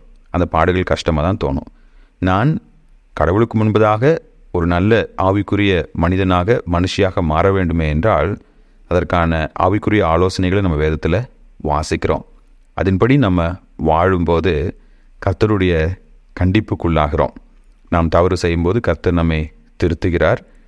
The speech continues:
இல்லை என்றால், நாம் நம்முடைய வாழ்க்கையில முன்னேறணும்னு நினைக்கிறப்ப கர்த்தர் நமக்கு ஆலோசனை கொடுத்து இந்த வழியில போகணும்னு நமக்கு பாதையை காட்டுறார். இது எல்லாம் அவருடைய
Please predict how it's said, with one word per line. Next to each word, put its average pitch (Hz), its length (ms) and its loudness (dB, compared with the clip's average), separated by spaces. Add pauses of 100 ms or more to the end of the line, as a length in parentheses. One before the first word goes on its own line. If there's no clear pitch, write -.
(260)
இல்லை 92 200 0
என்றால், 95 300 2
நாம் 85 360 0 (300)
நம்முடைய 85 400 0
வாழ்க்கையில 95 300 -2
முன்னேறணும்னு 92 540 -2
நினைக்கிறப்ப 90 300 -2
கர்த்தர் 87 340 -2
நமக்கு 82 240 -2
ஆலோசனை 87 480 0
கொடுத்து - 320 -4
இந்த 87 160 0
வழியில 87 300 0 (120)
போகணும்னு 98 280 2
நமக்கு 87 260 -2
பாதையை 85 520 -2 (500)
காட்டுறார். 69 440 0 (560)
இது 82 100 0
எல்லாம் 110 240 2
அவருடைய 82 600 0